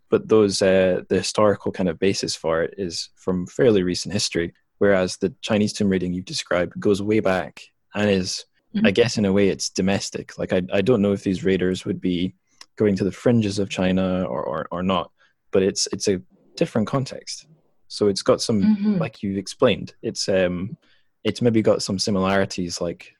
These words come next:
Speaker 1: dodging traps, but there's all sorts of other things there. Um, I
Speaker 2: Mm-hmm.
Speaker 1: could probably quiz you more on that, but we,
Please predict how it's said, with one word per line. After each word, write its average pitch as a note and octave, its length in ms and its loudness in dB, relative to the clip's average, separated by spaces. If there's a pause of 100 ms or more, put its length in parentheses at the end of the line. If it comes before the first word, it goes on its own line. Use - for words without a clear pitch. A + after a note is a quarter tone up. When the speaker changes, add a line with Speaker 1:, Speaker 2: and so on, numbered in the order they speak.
(120)
Speaker 1:
dodging F#2 320 -2
traps, - 440 -6
but F#2+ 140 -4
there's F2+ 180 -4
all G2 200 0
sorts - 340 -6
of F2+ 80 -12
other F2 180 -6
things - 400 -14
there. - 220 -4 (340)
Um, F#2+ 460 -2
I - 80 0
Speaker 2:
Mm-hmm. F#3 460 0 (180)
Speaker 1:
could - 260 0
probably A#2+ 360 2
quiz G2+ 260 -2
you G2 80 -4
more F#2+ 260 0
on D#2+ 120 -10
that, - 240 -6 (100)
but G2+ 180 0
we, G2 220 -4